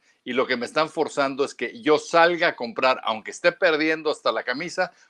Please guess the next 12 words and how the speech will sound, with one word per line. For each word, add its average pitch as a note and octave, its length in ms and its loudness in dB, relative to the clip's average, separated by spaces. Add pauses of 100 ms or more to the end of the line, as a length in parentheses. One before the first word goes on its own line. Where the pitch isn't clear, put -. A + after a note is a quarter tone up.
(120)
porque A#2+ 320 0
te A#2 140 0
las A2+ 200 -2
tengo D#3+ 240 2
que C#3+ 80 2
regresar C3 300 2
a A#2 60 2
ti A2 100 -8
que A#2+ 80 -8
me A2 100 -6
las G2 140 -8
prestaste. - 520 -14